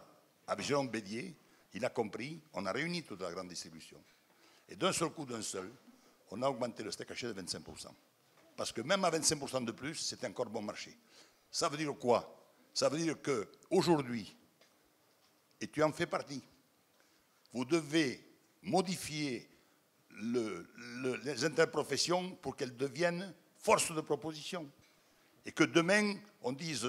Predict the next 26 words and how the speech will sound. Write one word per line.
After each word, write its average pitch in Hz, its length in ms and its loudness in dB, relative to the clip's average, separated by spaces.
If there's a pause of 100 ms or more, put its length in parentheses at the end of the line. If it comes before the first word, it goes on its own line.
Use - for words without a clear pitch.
(180)
à 123 80 0
des 117 80 -6
supermarchés, 131 760 -2 (420)
ça, 220 460 4
c'est - 220 0
la 151 80 4
ligne 185 180 2
rouge. 156 320 2 (220)
On 135 60 2
ne, 151 120 0 (200)
on 143 80 -2
ne 151 340 -6 (180)
traverse, 156 400 2 (240)
on 139 80 0
dépasse 156 420 0
pas 139 180 -2 (260)
deux 156 240 4
euros 170 180 6
le 147 60 0
kilo 147 360 -2
une 127 120 -6
côte 120 220 -4
de 117 80 -6
porc. 110 260 -2 (120)
C'est - 220 -6 (160)
inacceptable. 170 840 0